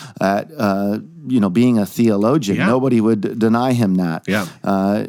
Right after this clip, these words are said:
Speaker 1: and I would say, as it relates to Calvin and his followers, what ended up happening is they started looking at his theology and they tried to put it in a systematic, uh, approach that would make, uh,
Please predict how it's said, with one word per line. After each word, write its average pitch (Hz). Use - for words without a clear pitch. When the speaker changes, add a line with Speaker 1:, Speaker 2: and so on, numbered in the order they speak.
Speaker 1:
and 117
I 117
would 120
say, 123
as 120
it 123
relates 117
to 117
Calvin 101
and 107
his 107
followers, 113
what 113
ended 110
up 95
happening 117
is 98
they 101
started 104
looking 117
at 101
his 98
theology 101
and 110
they 107
tried 123
to 113
put 120
it 117
in 113
a 104
systematic, 110
uh, -
approach 139
that 113
would 117
make, 110
uh, 107